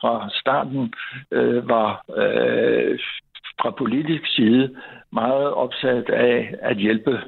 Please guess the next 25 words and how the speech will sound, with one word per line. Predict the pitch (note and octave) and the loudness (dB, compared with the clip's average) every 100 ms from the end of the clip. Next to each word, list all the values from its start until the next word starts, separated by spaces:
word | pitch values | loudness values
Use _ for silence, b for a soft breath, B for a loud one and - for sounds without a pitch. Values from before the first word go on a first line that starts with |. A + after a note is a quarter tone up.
| - - | -14 -4
øh, | C3 A#2 A#2+ A2 G#2 - | 0 4 4 4 2 2
både, | A2+ A#2+ C#3+ C3+ - - | 4 4 4 2 -4 -10
øh, | - A2 G#2 G2+ F#2+ | -4 0 2 2 4
med, | G2+ F#2 G2+ - A#2 | 4 4 0 -6 -2
øh, | A2+ G#2+ F#2+ | 0 0 0
militær | F#2+ F2+ F2 A#2 B2+ C#3 | 0 0 0 2 4 4
og | - - G#2+ | 2 2 4
med | G#2+ G2 F#2+ - B B B - | 4 4 2 -2 B B B -6
støtte, | - - A#2 C3+ B2+ - | -2 2 2 4 2 0
øh, | F#2+ A2 | 2 4
i | A2 A2 | 4 4
alle | G#2 A#2+ | 4 4
mulige | B2 G#2+ C3 B2+ G#2 | 2 2 2 0 0
sammenhænge, | - G#2+ A2+ A#2+ A2+ G#2+ G#2 B B - | -2 0 2 2 2 0 -2 B B 0
hjælpe | A2 A#2+ C3 C3+ - - | 2 2 2 0 0 0
den, | A2+ A2 B2 - | 2 2 -2 0
øh, | A#2 A2+ | 4 4
ukrainske | - G#2+ A2+ A2 A#2 - A#2+ | 4 4 4 4 2 0 0
befolkning. | A#2+ - G#2 - A#2+ G#2+ B B B D#3 - | 0 2 0 2 0 0 B B B -6 -2
Det | - | 2
gør | D3 D3 | 4 2
selvfølgelig | D3 C#3+ C3 B2+ A2 | 2 2 4 4 6
også, | A2+ C#3+ D3+ D#3 | 4 4 0 -2
at | A2 A2 - | -4 -2 -2
befolkningen, | A2+ C3 D#3+ - D3 A#2+ A2 | 0 2 0 -2 -2 2 2